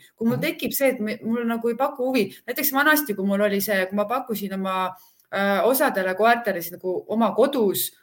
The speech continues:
Speaker 1: äh, koerte hoidu, siis ma ka igasuguseid
Speaker 2: Mhm.
Speaker 1: koeri ei võtnud. Et kuna see oli minu kodu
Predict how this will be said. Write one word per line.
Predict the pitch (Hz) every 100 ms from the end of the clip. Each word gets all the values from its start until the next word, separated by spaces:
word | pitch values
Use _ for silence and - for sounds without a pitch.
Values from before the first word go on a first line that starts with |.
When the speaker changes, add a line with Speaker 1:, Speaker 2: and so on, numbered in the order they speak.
| -
Speaker 1:
äh, | 180 160 226
koerte | 240 233 202
hoidu, | 196 220 190 - - - _ -
siis | 196
ma | 233 240
ka | 294
igasuguseid | 277 262 202 165 160 170
Speaker 2:
Mhm. | -
Speaker 1:
koeri | 220 185 165
ei | 170
võtnud. | 220 220 165 147 - -
Et | 175 -
kuna | 277 311
see | 247
oli | 208
minu | 247 311 302
kodu | 208 214 254 320